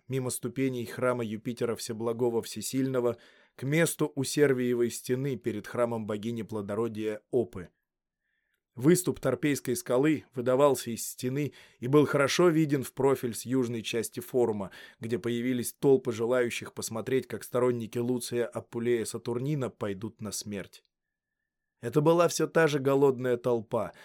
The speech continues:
но сегодня она не желала демонстрировать свое неудовольствие. Римляне просто хотели увидеть, как с Тарпейской скалы будут сбрасывать людей. Такого давно уже не случалось,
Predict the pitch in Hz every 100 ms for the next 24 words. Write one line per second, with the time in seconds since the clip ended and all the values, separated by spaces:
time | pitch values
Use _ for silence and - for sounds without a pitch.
0 | - - 110 - 120 135 131 127 127 117
1 | 113 120 127 127 127 123 131 123 147 151
2 | 151 117 104 87 - 101 110 107 110 -
3 | - 117 101 98 92 - 110 104 95 98
4 | 101 98 104 101 92 - - 82 76 _
5 | _ _ _ - 202 226 196 151 - 170
6 | 180 - 131 107 - 95 170 165 139 131
7 | 170 156 123 - 104 - 104 - 139 -
8 | 113 - 156 214 147 160 113 95 131 135
9 | 95 85 87 80 90 87 _ _ _ _
10 | _ _ _ _ - 127 151 143 131 131
11 | 135 131 110 98 95 90 90 90 135 156
12 | 98